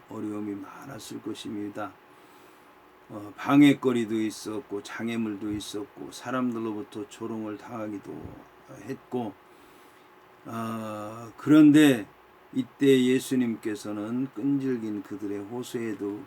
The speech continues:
불구하고 침묵까지, 침묵하시고 집 안에 들어오신 것입니다. 이처럼 예수님께서 맹인들의 호소에, 어, 대답하지 않으시고 집 안까지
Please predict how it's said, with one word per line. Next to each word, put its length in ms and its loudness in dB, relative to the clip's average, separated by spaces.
불구하고 720 -4
침묵까지, 1160 -2
침묵하시고 960 0
집 220 -10
안에 260 -4
들어오신 680 -6
것입니다. 600 -10
이처럼 400 6
예수님께서 1080 4
맹인들의 800 -6
호소에, 760 -6
어, 360 -12
대답하지 560 -12
않으시고 600 -8
집 180 -16
안까지 640 -2